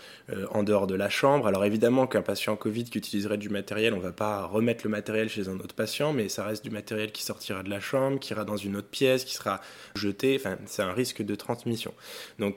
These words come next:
plus on peut s'abstenir d'aller faire des soins qui sont très, très peu justifiés et cohérents,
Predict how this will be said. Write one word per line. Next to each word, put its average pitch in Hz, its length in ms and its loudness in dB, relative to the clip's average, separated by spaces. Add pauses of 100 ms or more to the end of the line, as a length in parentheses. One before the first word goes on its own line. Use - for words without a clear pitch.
(140)
plus 170 180 4
on 143 100 6
peut 127 140 2
s'abstenir 123 760 0 (400)
d'aller 104 200 2
faire 110 300 2
des 101 200 0
soins 120 280 0
qui - 140 -6
sont 101 200 -2
très, - 240 -2
très 117 240 -2
peu 117 160 -2
justifiés 107 720 0
et 90 60 -2
cohérents, 107 580 0